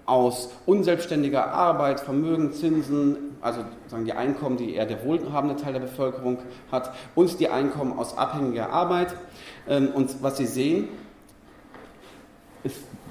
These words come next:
ging sehr, sehr lange, ungefähr bis Anfang der achtziger Jahre, konnten die Arbeitnehmer in Deutschland ihren Anteil am Gesamtwohlstand, das, der jedes Jahr erwirtschaftet wurde, erhöhen. Erst neunzehnhundertzweiundachtzig, als Helmut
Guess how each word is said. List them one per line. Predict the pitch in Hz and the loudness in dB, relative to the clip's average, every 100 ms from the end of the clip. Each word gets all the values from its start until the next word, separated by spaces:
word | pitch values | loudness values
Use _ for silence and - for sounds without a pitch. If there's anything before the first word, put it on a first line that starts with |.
| - - - - - | -10 -8 -10 -14 2
ging | 175 185 180 123 | 6 6 2 -2
sehr, | 165 190 | 2 2
sehr | 196 | 4
lange, | 170 170 180 120 95 - | 4 4 4 4 -2 0
ungefähr | 170 175 - 165 135 | 2 2 0 0 0
bis | - 180 180 - | 4 4 4 0
Anfang | 165 202 190 156 | -4 0 0 2
der | 151 143 | 2 2
achtziger | 127 - 139 135 | -2 -6 -2 0
Jahre, | 117 117 113 95 87 - - | 0 0 -2 -4 -8 -12 -8
konnten | 147 160 160 151 151 - - | 0 2 4 2 0 -4 -6
die | - | 0
Arbeitnehmer | 131 123 123 131 156 156 | 2 2 0 2 2 2
in | 139 117 | 0 2
Deutschland | 120 151 - 147 143 | 2 2 0 -4 -2
ihren | 131 123 | -2 -2
Anteil | 87 165 220 175 151 147 - | 0 2 0 0 0 0 -2
am | 131 123 | -2 -2
Gesamtwohlstand, | 120 123 165 175 156 160 160 147 139 | 2 4 4 2 -2 -2 -2 -4 -4
das, | 127 - | -4 -4
der | 123 | -4
jedes | 127 131 - | -2 -6 -2
Jahr | 113 | -2
erwirtschaftet | 107 135 - 147 - 123 - - | 0 -2 -2 -6 -6 -10 -10 -12
wurde, | 120 123 120 | -4 0 0
erhöhen. | 120 127 139 95 80 - - - - - - - | 0 -2 -2 -4 -6 -16 -20 -20 -20 -20 -16 0
Erst | 135 185 208 - | 4 4 2 2
neunzehnhundertzweiundachtzig, | 165 165 156 - 147 156 165 143 160 - 123 - | 4 4 0 0 2 4 2 0 -4 -6 -6 -2
als | 120 | -2
Helmut | 143 135 | 0 -2